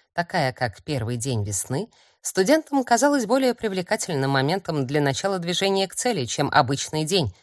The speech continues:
третий четверг марта. Какой бы ни была цель, выработать новую привычку посещения спортзала, улучшить гигиену сна или проводить меньше времени в соцсетях, когда предложенная нами дата была связана с новым стартом –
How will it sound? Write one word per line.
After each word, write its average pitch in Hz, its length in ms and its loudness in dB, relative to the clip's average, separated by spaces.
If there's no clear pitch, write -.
третий 226 380 -6
четверг - 580 -4
марта. - 520 -4
Какой 185 300 0
бы 170 120 2
ни 165 160 2
была 151 320 2
цель, 180 480 -2
выработать 220 720 2
новую 214 380 4
привычку 196 580 -2
посещения 180 720 -2
спортзала, 160 720 4
улучшить 233 580 0
гигиену 196 600 2
сна 175 500 2
или 131 360 0
проводить 147 580 2
меньше 151 340 0
времени 139 420 0
в 120 60 -8
соцсетях, - 560 -4
когда 147 320 6
предложенная 143 680 4
нами 143 260 4
дата 147 300 4
была 135 220 4
связана 139 560 4
с - 140 -2
новым 143 340 4
стартом – 269 640 2